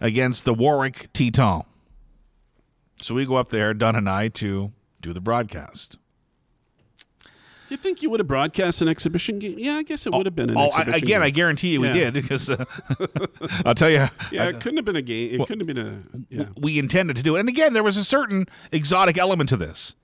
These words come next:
Speaker 1: that we were taking on a team from Quebec. Seeing wh-, how the Maritime League, uh, stacked up against the Quebec League,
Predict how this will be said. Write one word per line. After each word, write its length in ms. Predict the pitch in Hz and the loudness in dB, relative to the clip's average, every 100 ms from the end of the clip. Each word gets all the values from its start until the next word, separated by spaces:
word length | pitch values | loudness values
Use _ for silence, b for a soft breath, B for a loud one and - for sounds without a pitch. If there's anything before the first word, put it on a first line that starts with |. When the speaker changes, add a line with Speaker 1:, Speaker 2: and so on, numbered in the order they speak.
| - | -2
Speaker 1:
that 80 | 147 | 2
we 80 | |
were 80 | 156 | 2
taking 280 | 143 165 156 | 2 0 0
on 120 | 147 | -2
a 40 | 139 | -2
team 280 | 147 147 | -2 -2
from 320 | 143 131 123 123 b b | 0 0 0 -4 b b
Quebec. 460 | - 123 92 - - _ b b b b | -2 0 0 -4 -20 _ b b b b
Seeing 360 | - 143 151 135 | -2 0 2 2
wh-, 100 | 123 | 2
how 200 | 143 156 | 2 2
the 100 | 135 | 2
Maritime 500 | 143 147 147 139 131 | 2 2 2 -2 -2
League, 400 | 135 139 131 127 | -2 -4 -6 -6
uh, 320 | 120 120 120 | -4 -6 -6
stacked 340 | - 123 120 | -2 0 0
up 140 | 123 104 | 0 0
against 300 | 104 107 - | -2 -4 -6
the 40 | |
Quebec 320 | 101 147 185 | -2 0 0
League, 440 | 170 180 180 175 | -2 -2 -2 -4